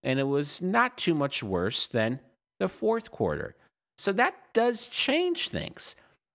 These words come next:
There was another item that Apple talked about, and this one was really surprising. Tim Cook mentioned how Apple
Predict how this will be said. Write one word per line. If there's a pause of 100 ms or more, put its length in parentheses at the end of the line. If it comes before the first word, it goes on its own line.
(140)
There
was
another
item
that
Apple
talked
about,
and
this
one
was
really
surprising. (1120)
Tim
Cook
mentioned (440)
how
Apple